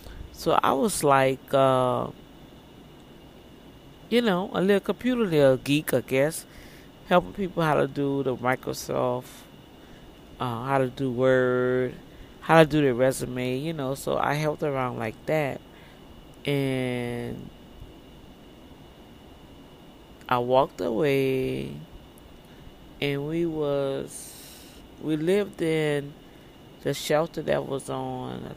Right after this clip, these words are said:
think it was on Saint Charles, Saint Charles Street. I'm trying to find out what happened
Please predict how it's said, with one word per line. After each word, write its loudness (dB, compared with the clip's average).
think -2
it -18
was -8
on -8
Saint -10
Charles, -8
Saint -8
Charles -6
Street. -6
I'm -6
trying -6
to -8
find -6
out -4
what -6
happened -8